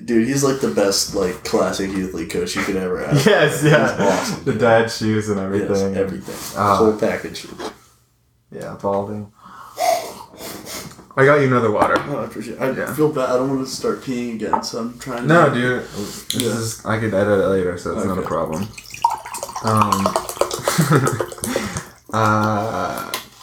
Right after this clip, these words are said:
Speaker 2: oh, and then his follow-up question was, "What role does your dad still have in coaching you, if at all?"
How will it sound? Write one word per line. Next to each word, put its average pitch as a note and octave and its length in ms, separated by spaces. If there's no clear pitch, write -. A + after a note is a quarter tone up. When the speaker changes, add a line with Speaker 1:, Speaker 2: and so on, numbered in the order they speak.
Speaker 2:
oh, A#2+ 160
and A#2 120
then A#2+ 140
his A2+ 200
follow-up G#2+ 360
question G#2+ 380
was, G2+ 240
"What A2 180
role A2+ 420
does G#2 280
your G#2 120
dad G2+ 480
still G2 640
have G2 480
in G2+ 140
coaching G2+ 400
you, F#2 180
if F#2 140
at - 80
all?" - 380